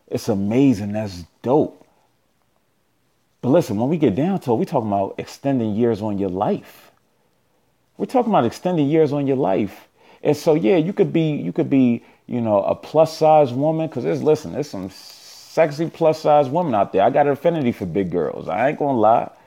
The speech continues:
You know, they, they touch a special place in my heart. <laughs> You know, I, I love 'em. But listen, if we talking about, you know, extending your life by ten years, by losing X amount of weight,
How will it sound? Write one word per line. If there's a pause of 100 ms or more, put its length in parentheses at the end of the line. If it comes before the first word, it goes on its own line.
(400)
You
know,
they,
they
touch
a
special
place
in
my
heart. (440)
<laughs>
You
know,
I,
I
love
'em. (1300)
But
listen,
if
we
talking
about, (200)
you
know,
extending
your
life
by
ten
years, (1040)
by
losing
X
amount
of
weight,